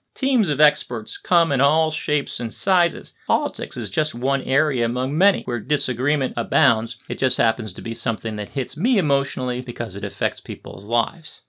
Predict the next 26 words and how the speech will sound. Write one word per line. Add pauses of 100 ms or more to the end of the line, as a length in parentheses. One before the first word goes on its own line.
Now, (200)
here's
another
problem, (180)
and
the
reason
why
I've
chosen
the
philosophical
community
to
help
me
design
the
counterchecker. (100)
How
do
you
separate
opinion
from
fact?